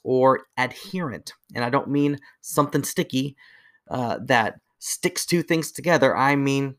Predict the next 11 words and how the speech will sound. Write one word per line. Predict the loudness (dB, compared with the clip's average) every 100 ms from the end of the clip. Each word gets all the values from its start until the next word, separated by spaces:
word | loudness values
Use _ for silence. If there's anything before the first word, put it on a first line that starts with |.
| _
somebody | -2 0 2 0
who | 0
adheres | 2 0 -4 -6 -2 0 0 -2 -8
to | -6 -6 -4 -6 -10 -16 _ _ _ _ _ _ _ -6
or | 2 2 2
closely | 0 4 4 2 -4 -6 -6 -16 0
follows | 0 2 -2 -4 -6 -6 -10 -16 -20 -10
a | -8 -8
teacher | -4 -2 -2 0 0 0 -4 -14 -18 -18 -14 0
or | 2 2 -2
a | -10